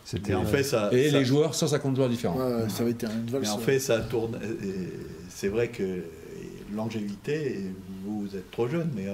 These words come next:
Speaker 2: on avait connu la longévité avec, avec Migraine, avec Michel
Speaker 3: Oui, oui, bien
Speaker 2: Rangevall.
Speaker 3: sûr, bien sûr.
Speaker 2: Et, euh, c'est, après
Speaker 1: Après,
Speaker 2: le dé-,
Speaker 1: ouais.
Speaker 2: après le départ de Michel Rangevall, il y a eu quand même, euh, ça a été long pour
Speaker 3: Du
Speaker 2: retrouver
Speaker 3: mouvement.
Speaker 2: une certaine stabi-, une
Speaker 3: C'est vrai.
Speaker 2: certaine stabilité. C'est vrai que cette certaine stabilité,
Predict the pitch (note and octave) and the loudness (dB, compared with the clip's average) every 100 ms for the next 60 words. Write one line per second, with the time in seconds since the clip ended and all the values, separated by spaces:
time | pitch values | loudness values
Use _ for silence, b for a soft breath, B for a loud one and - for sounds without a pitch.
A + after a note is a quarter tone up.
0 | F#2 F#2 G#2+ G#2 G2+ F#2+ A2+ A#2 G2+ F#2+ | -4 -4 -2 -2 -2 -2 -2 -2 -2 -2
1 | A2+ A2+ G#2 G2+ - A2 F#2+ F2+ - F2 | -2 -2 -2 -4 -4 -2 -2 -4 -6 -8
2 | F2+ - G#2+ B2+ E3 B2+ F#2+ - G#2 C3 | -8 -6 -6 -2 -2 -2 -6 -4 0 2
3 | A#2+ E3+ F3+ G#2 D3+ F3 G#2+ - D3 B | 4 4 4 4 4 4 2 0 -2 B
4 | B A2 A2 G#2 G#2 - A#2+ F#2+ A#2 A2 | B -2 0 0 -4 -4 -6 -4 -6 -6
5 | A2+ C#3+ C#3 D3 C#3 B2+ D#3+ G#2+ D#3 D#3 | 0 0 2 2 2 4 4 4 2 2
6 | - D3 C3 B2 A#2 G#2+ G#2+ G#2 G2+ G2+ | 2 2 2 2 2 0 -2 -2 -2 -2
7 | F#2+ F#2+ F#2+ B2+ E3+ D#3 G#2+ G#2 G#2 B2 | -2 -4 -2 -2 -2 -2 -2 0 0 -2
8 | G#2+ F#2+ B2+ C#3+ G#2+ - B B B - | -2 0 0 0 -4 -6 B B B -12
9 | F2 E2+ F2 F#2 F#2 F#2 - G#2+ G#2 G#2 | -10 -8 -8 -8 -10 -8 -6 -6 -4 -2
10 | G#2+ C#3+ F3 - G#2 G2+ G#2+ A2 C#3+ D3 | 0 2 0 -2 0 2 4 4 4 4
11 | C3 - - D3+ C#3 - - - C#3 C3 | 2 -2 -2 -2 -2 -4 -2 2 2 0
12 | B2+ B2 A#2+ A#2+ A2+ G#2+ F2+ E2+ F#2+ A#2+ | -4 -4 -2 0 0 0 0 0 0 -2
13 | A#2 A#2 G#2 A2 D3 A#2+ F2+ F#2 G#2 A2+ | -2 -4 -4 -4 -4 -4 -4 -4 -6 -6
14 | G2 - - - A#2+ G#2 - G#2+ G2+ F#2+ | -10 -8 -8 -6 -6 -6 -6 -6 -4 -4
15 | F#2+ - E3+ | -6 -2 -2